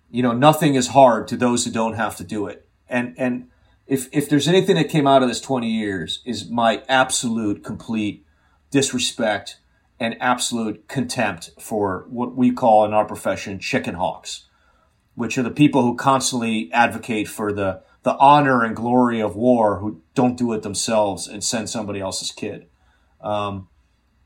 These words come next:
I think we'll have a generation of people like me who will be hopefully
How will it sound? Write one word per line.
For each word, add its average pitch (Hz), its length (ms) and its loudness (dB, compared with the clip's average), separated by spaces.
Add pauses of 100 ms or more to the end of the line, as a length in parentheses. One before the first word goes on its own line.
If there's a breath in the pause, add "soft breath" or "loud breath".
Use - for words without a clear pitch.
(360)
I - 100 -4
think 160 260 2
we'll 139 120 8
have 127 220 8
a 120 40 -2
generation 117 600 0
of 101 160 -8
people 123 260 0
like 98 200 -4
me 110 320 -2
who 98 360 -4 (380)
will 123 140 0
be 110 480 -2 (220)
hopefully 113 720 -2